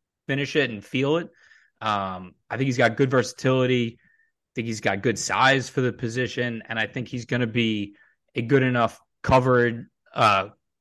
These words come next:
coverage player against tight ends. Thought he did a good job against running backs out of the backfield. He's aggressive at the catch point. He always tries to get his hands, uh, in the way,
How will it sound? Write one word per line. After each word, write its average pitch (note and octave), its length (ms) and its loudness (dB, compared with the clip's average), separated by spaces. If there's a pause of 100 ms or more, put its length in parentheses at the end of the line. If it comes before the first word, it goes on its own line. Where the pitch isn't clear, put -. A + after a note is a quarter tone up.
(140)
coverage C#3+ 380 0
player A#2+ 600 -2
against B2 340 -8
tight C3 180 -2
ends. A#2+ 380 -6 (240)
Thought C3 120 2
he B2 60 2
did B2+ 120 -2
a B2+ 40 0
good B2 200 0
job A#2+ 260 2
against A2+ 220 -6
running A#2+ 260 -2
backs A2+ 420 -4 (120)
out A#2+ 120 -4
of A2 60 -2
the G#2 60 -6
backfield. A2+ 800 -6 (400)
He's A2+ 120 -4
aggressive C#3 480 4
at B2 120 2
the - 40 -16
catch - 380 0
point. B2 340 -4
He A2+ 220 -12
always C3+ 360 4
tries B2 280 -2
to A#2 80 -10
get A2+ 100 -2
his G#2 100 -4
hands, A#2+ 500 -6 (500)
uh, F#2+ 480 2
in A#2+ 100 -8
the G#2 100 -4
way, A#2+ 460 4